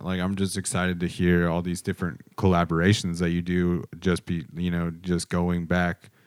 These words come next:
uh, to what I was talking about in the beginning, just because of your, uh, your, your dynamic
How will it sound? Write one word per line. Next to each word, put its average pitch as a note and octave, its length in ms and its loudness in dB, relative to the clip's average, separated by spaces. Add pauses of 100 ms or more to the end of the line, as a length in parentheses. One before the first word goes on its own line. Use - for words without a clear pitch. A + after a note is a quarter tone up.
(640)
uh, E2+ 440 0
to - 140 -6
what F2+ 100 4
I F2+ 80 2
was E2+ 160 -2
talking F2 320 0
about F2+ 400 2 (140)
in F2+ 100 -2
the F2+ 60 2
beginning, F#2 920 0 (140)
just - 260 -6
because E2+ 380 -6
of E2+ 140 -8
your, E2+ 360 -2
uh, E2+ 340 -2 (960)
your, F#2+ 340 4
your G2+ 180 8
dynamic B2 800 4